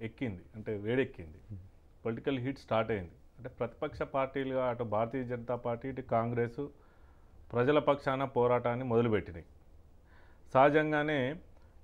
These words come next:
Speaker 1: ప్రజల పక్షాన పోరాటం మొదలుపెట్టినప్పుడు రెండు సమస్యలు ఉంటాయి. ఒకటేమో ప్రజల సమస్యల కోణం నుంచి వెళ్ళి వాళ్ళు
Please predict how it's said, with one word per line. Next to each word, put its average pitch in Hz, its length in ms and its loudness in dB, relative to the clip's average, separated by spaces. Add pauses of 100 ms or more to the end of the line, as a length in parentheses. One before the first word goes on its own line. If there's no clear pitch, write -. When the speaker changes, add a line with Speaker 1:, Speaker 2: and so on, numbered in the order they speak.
(120)
Speaker 1:
ప్రజల 135 240 6
పక్షాన 151 420 2
పోరాటం 135 560 4
మొదలుపెట్టినప్పుడు 127 1000 0 (800)
రెండు 165 540 4
సమస్యలు 143 480 2
ఉంటాయి. 95 280 -6 (200)
ఒకటేమో 156 540 2
ప్రజల 160 340 6
సమస్యల 160 640 4 (680)
కోణం 160 320 6
నుంచి 151 180 -2
వెళ్ళి 156 200 4
వాళ్ళు 151 520 2